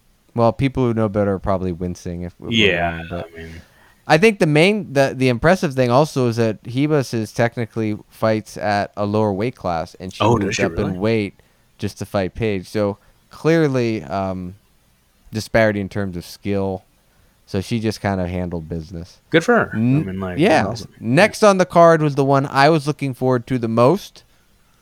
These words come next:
Speaker 1: So this was the one I, I was most interested in seeing. It was Jessica Andrade versus Rose Namajunas.
Speaker 2: That was a great fight.
Speaker 1: So, I, I'm, I'm obviously not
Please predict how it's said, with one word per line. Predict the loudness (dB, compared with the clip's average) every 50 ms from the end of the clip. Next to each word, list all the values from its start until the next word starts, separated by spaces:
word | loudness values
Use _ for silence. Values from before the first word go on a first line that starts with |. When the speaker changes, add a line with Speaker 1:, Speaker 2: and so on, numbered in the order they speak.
| _ _ _ _ _ _
Speaker 1:
So | -6 -4 -2
this | -2 -2 -2 -2
was | -4 -4 -2
the | -2 -2
one | 0 0 0 0 2
I, | 0 0 -2 -4 _ -8
I | -4 -2 -2
was | 0 0 -2 -2
most | -2 -2 -2 -2 -2
interested | -6 -8 -8 -8 -8 -6 -6 -6
in | -6
seeing. | -8 -6 -6 -4 -4 -4 -4 -4
It | -4
was | -6 -6 -8 -10
Jessica | -8 -4 -4 -2 -2 -4 -6 -4 -4
Andrade | -4 -2 -4 -4 -4 -4 -4 -2 -2 0 0 -2 -4 -4 -8 -14 -20 _ _ _ _ _ _ _ _ _
versus | -6 -6 -6 -4 -4 -6 -6 -4 -2
Rose | 0 0 0 0 -2 -2
Namajunas. | -2 -2 -2 -2 -4 -6 -4 -4 -4 -4 -2 0
Speaker 2:
That | 2 2 2 4
was | 2 0 0 -2
a | -4 -6 -8
great | -10 -12 -12 -12 -10 -10 -8 -8 -8 -8 -8 -10 -10 -12 -16
fight. | -18 -20 -20 -20 -20 -20 _ _ _ _ _ _ _ _ _ -20 -20 _ _ _ _ _ _ _ _ _ _ _ _ _
Speaker 1:
So, | -6 2 6 8 8 8 8 8 4 2 -2 _ _ _ _ _ _ _ _ _ _ _ _ _ _ _ _ _ _ _ _ _ -10
I, | -10 -10 _ _ _ _ 2
I'm, | 6 6 6 6 4 0 _ 4
I'm | 4 6 6 8
obviously | 6 6 6 6 2 0 0 0 -2 -2 0 0
not | 0 0 2 2 4 2 2 0 _ -12 -20 -20